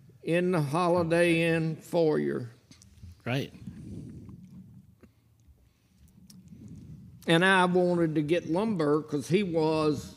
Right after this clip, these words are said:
Speaker 1: an appraiser of race cars at the time.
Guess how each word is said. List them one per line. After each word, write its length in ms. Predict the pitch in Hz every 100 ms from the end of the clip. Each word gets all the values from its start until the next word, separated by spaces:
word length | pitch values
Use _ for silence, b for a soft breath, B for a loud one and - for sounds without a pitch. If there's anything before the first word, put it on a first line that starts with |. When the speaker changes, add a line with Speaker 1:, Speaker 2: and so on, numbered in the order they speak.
| -
Speaker 1:
an 140 | 139 143
appraiser 640 | 123 156 196 220 135 156
of 160 | 139 127
race 320 | 185 220 -
cars 500 | 135 139 120 - 107
at 180 | 139 -
the 100 | 120
time. 500 | - 143 131 123